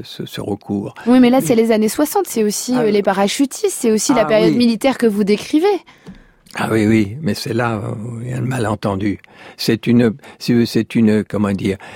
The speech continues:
Speaker 1: on est, euh, c'est un discours de peinture sur la peinture. Donc,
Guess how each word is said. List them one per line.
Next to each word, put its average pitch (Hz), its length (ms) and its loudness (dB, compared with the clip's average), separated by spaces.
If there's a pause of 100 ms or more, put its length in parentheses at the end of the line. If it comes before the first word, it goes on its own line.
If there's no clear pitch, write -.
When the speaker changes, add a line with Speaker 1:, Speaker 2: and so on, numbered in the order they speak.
(320)
Speaker 1:
on 117 180 2
est, 131 260 4
euh, 104 300 -2
c'est - 140 -4
un 117 100 0
discours 127 680 0
de 127 120 2
peinture 131 600 0
sur 127 180 0
la 120 160 2
peinture. - 640 -6 (640)
Donc, 101 240 -2